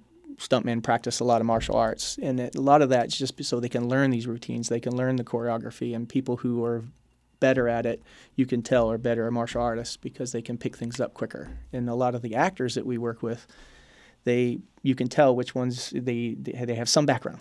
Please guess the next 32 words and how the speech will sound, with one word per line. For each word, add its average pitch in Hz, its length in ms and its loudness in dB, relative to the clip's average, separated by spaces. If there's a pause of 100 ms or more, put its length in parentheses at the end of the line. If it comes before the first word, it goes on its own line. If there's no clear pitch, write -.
dance, 120 540 -2 (180)
martial 120 320 -2
arts, 117 340 0
something 131 340 2
like 117 160 -6
that, - 260 -8
because 127 260 -2
they 123 80 -2
can 120 140 -2
pick - 160 -2
these 113 160 -2
routines 120 360 -6
up - 140 -4
really 123 300 -4
fast - 540 -10
and 123 140 -8
they 123 80 -6
can 120 200 -6
mimic 123 360 -2 (140)
quickly 120 480 -4
with 127 320 -4
whatever 120 320 -4
you're 120 160 -6
trying 120 240 -8
to - 80 -14
teach. - 260 -6 (480)
So 131 380 4 (160)
sometimes 139 480 2
it's 123 160 -2
easier 123 240 0
than 117 160 -2
others. 120 440 -2